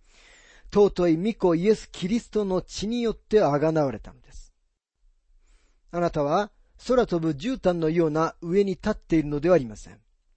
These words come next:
あなたは御子イエス・キリストの尊い血によって罪の代価と罪の力から解放されたのです。ヨハネはヨハネ三章の十四節から十五節で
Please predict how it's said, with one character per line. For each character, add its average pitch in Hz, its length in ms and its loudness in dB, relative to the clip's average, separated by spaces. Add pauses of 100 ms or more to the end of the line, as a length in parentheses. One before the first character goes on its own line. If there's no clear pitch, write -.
(360)
あ 170 100 -6
な 175 120 2
た 156 100 0
は 180 240 2 (260)
御 220 160 -4
子 190 320 0
イ 196 140 -4
エ 240 80 2
ス・ - 220 -12
キ 185 120 -8
リ 220 120 -2
ス - 80 -14
ト 214 160 -2
の 202 120 -2
尊 240 640 -2
い 175 140 -4
血 - 220 -12
に 190 120 -2
よ 185 120 0
っ - 20 -6
て 185 360 -4 (280)
罪 254 340 -6
の 175 160 -2
代 165 260 4
価 139 160 -6
と 117 300 -12 (320)
罪 262 300 -4
の 170 140 0
力 170 420 0
か 175 120 0
ら 196 140 4
解 180 300 -2
放 185 240 -4
さ - 160 -4
れ 143 80 -6
た 113 100 -16
の - 80 -20
で - 140 -20
す。 - 180 -20 (1900)
ヨ 202 100 2
ハ 165 80 4
ネ 160 80 -2
は 156 220 0
ヨ 190 140 2
ハ 185 80 0
ネ 160 80 0
三 202 200 -2
章 165 160 -6
の 165 140 -4
十 185 180 -2
四 202 160 0
節 - 240 -6
か 175 80 -2
ら 160 100 2
十 165 200 -4
五 175 100 2
節 - 260 -4
で 120 280 -10